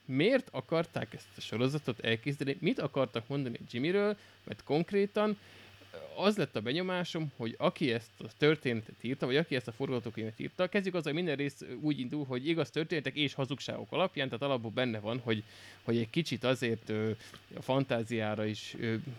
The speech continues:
bízták itt a dolgokat, és azt érzem, hogy aki a fő kreatív és írója volt ennek a sor-, sorinak, az rohadtul utálta Jimmyt, ahogy csak tudta, bele akarta törölni a lábát, és ennél fogva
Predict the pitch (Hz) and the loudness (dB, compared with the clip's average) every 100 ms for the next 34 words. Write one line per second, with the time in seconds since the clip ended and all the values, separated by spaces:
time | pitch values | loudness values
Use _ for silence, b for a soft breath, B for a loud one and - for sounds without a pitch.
0 | 135 127 123 117 107 113 - - - 220 | 2 2 4 0 -2 -4 -8 -4 0 0
1 | 196 139 143 B B B B - 247 - | 2 2 2 B B B B 2 2 4
2 | 117 123 127 117 113 - 92 120 - 113 | 0 0 -2 -2 -4 -6 -8 -6 0 0
3 | 110 - 117 110 107 - 190 147 139 139 | 0 -6 -4 -2 -2 -2 -2 0 2 0
4 | 131 117 110 143 143 113 113 113 107 - | 0 -4 -4 -2 -2 -2 -2 -6 -10 -6
5 | 175 196 196 - - 196 185 151 - 147 | -2 0 -2 -6 -2 0 0 -2 -4 -8
6 | - 254 170 113 - 123 131 - - - | 0 2 2 -2 -4 -2 -2 -2 -8 -10
7 | - - 151 226 214 - B B B B | -8 2 6 6 2 -4 B B B B
8 | - 233 175 - 127 202 190 - 160 160 | 0 4 4 2 -4 -4 -6 -2 2 2
9 | 131 127 113 113 - 139 123 117 104 117 | 2 -2 -8 -6 2 2 2 -2 -4 -2
10 | 139 196 208 208 b b b b 185 202 | -2 0 0 -2 b b b b 2 4
11 | 170 110 - 151 185 | 4 0 0 0 2